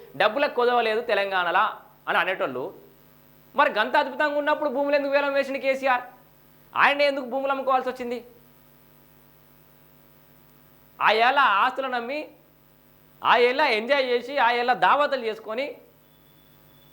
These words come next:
ఇష్టారీతిన డెడ్ ఇన్వెస్ట్మెంట్లు పెట్టి, రూపాయి వెనక పెళ్లి చేసినా వెనకకు రాదు రూపాయి, ఇల్లు కట్టినా వెనకకు రాదు అన్నట్టు,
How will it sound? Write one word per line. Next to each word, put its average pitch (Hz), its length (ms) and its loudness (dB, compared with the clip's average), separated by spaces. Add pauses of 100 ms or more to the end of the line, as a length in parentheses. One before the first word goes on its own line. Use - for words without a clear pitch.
(140)
ఇష్టారీతిన 269 540 2
డెడ్ 220 260 -2
ఇన్వెస్ట్మెంట్లు 269 500 -2
పెట్టి, 208 420 -4 (1080)
రూపాయి 240 340 2
వెనక 240 320 -6
పెళ్లి 254 260 0
చేసినా 240 540 0
వెనకకు 220 280 0
రాదు 220 180 2
రూపాయి, 226 420 -2
ఇల్లు 233 140 -4
కట్టినా 247 220 -2
వెనకకు 202 260 -2
రాదు 190 180 2
అన్నట్టు, 208 360 -4